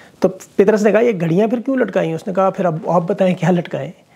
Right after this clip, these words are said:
तो वो लाजवाब हो गया। अदालत के इस फैसले ने आज मुझे भी लाजवाब कर दिया।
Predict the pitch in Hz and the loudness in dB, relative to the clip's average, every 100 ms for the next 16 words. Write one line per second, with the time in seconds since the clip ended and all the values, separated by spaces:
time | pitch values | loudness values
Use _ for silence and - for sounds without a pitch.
0 | _ _ _ _ - 151 143 135 131 127 | _ _ _ _ 0 2 2 2 0 -2
1 | 110 175 - 165 165 185 220 233 226 196 | -4 -10 -10 0 4 4 4 0 2 0
2 | - 233 214 185 180 175 151 131 127 127 | 0 -2 -2 -2 -2 -2 -4 -6 -8 -12
3 | - 160 165 - | -12 -14 -14 -18